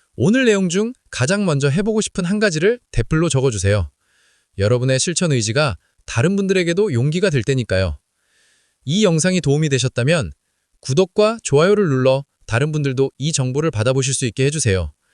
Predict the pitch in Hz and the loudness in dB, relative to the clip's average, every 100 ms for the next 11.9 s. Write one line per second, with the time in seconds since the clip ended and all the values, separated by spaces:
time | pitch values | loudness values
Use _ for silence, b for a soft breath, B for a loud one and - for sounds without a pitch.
0 | b b b b b - 127 175 214 214 | b b b b b -2 0 2 2 2
1 | 180 175 170 165 160 160 160 - 147 170 | 0 2 2 2 2 2 0 0 0 2
2 | 120 175 180 165 160 113 131 185 214 - | 0 0 -2 0 0 0 -2 -2 -4 -4
3 | 247 240 226 175 110 127 - 120 120 110 | 0 0 0 0 0 -2 -2 -4 -4 -4
4 | 90 73 _ b b b b b b b | -4 -6 _ b b b b b b b
5 | - 117 190 220 226 - 240 - 107 120 | -2 0 2 2 2 2 0 0 -2 -2
6 | 185 170 156 143 - 151 98 - 101 - | 0 -2 -2 -4 -4 -2 -2 0 0 0
7 | 73 _ _ _ _ _ _ - 147 208 | -4 _ _ _ _ _ _ -2 0 2
8 | 220 208 208 196 180 175 165 156 156 107 | 0 0 0 -2 -2 -2 0 0 0 0
9 | 113 110 90 95 135 90 - _ _ _ | 0 -2 -2 0 0 -2 -6 _ _ _
10 | - 190 220 214 202 180 175 - 85 107 | -10 -2 -2 0 -2 0 0 -2 -2 0
11 | 127 185 165 147 139 98 87 147 101 | 0 0 0 -2 -2 -2 0 0 -2